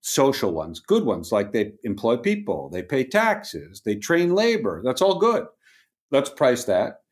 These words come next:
And then let's also price all the bad stuff. Emit C O two emissions, emit pollution, use too much water, employ underage children in factories, whatever.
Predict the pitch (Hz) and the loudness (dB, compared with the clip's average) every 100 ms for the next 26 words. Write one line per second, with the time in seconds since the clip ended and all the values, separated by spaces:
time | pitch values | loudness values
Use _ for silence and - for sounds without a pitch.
0 | _ _ 143 185 196 202 214 214 214 208 | _ _ 0 2 2 2 0 2 0 2
1 | 208 208 214 214 226 226 - - - - | 2 2 2 4 2 2 -2 -6 -4 0
2 | 160 170 - - 180 160 170 143 113 113 | 0 0 -2 0 2 2 2 4 2 0
3 | 98 90 87 151 165 - 170 165 160 - | -4 -6 -4 -2 -2 0 2 4 2 -2
4 | 95 82 - 147 170 185 143 143 - 180 | -4 -4 -6 -2 0 0 -2 -6 -2 0
5 | 170 165 160 156 131 104 90 87 85 135 | 0 2 4 6 6 4 2 2 0 0
6 | 139 - 196 190 180 165 170 165 165 160 | -2 2 4 6 4 2 0 2 2 2
7 | 139 - 170 160 156 143 139 151 135 127 | 0 -2 0 2 2 2 2 4 4 2
8 | 113 104 147 151 156 | -4 0 2 2 0